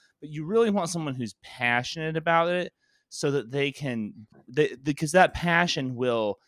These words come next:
generate interest, it'll generate activity, it'll generate s-, like, sales in the store. But that passion,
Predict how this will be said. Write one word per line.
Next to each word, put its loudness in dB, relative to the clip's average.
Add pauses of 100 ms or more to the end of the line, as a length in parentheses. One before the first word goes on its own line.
(200)
generate 0
interest, -2
it'll -8
generate -2
activity, -2
it'll -4
generate -4
s-, -6 (320)
like, 0
sales 4
in 4
the 2
store. 2 (360)
But -4
that 4
passion, 0